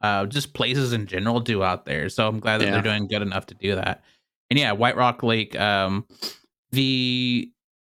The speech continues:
Speaker 1: the manager from, um,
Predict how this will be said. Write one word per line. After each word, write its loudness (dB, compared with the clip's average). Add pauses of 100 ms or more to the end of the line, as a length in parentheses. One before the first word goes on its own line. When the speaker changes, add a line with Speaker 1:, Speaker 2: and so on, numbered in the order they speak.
(220)
Speaker 1:
the 0
manager 2
from, 0
um, 0